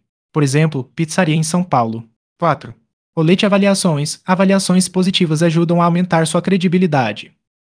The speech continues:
Peça aos seus clientes que deixem feedback. Cinco. Participe de diretórios locais.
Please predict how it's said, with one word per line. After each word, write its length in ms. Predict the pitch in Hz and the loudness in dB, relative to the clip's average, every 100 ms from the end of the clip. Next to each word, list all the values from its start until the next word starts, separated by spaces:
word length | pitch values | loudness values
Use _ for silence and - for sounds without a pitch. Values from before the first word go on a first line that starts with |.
| - | -2
Peça 240 | 196 196 | 0 2
aos 140 | 180 151 | 0 0
seus 200 | 160 147 | -4 -2
clientes 460 | 185 143 131 175 | -2 -2 0 -2
que 120 | - 156 | -2 0
deixem 360 | 156 185 220 | 2 2 0
feedback. 640 | 214 165 127 120 117 - - _ _ - | 0 -2 -2 -4 -4 -8 -20 _ _ -2
Cinco. 420 | 170 131 - 123 _ _ _ | 0 0 -4 -16 _ _ _
Participe 460 | 185 196 208 208 202 | -4 -4 -2 -2 -2
de 140 | 185 | -2
diretórios 560 | 165 202 208 208 202 196 | 0 -2 -2 0 0 0
locais. 560 | 185 185 131 117 - | -4 -2 -4 -4 -10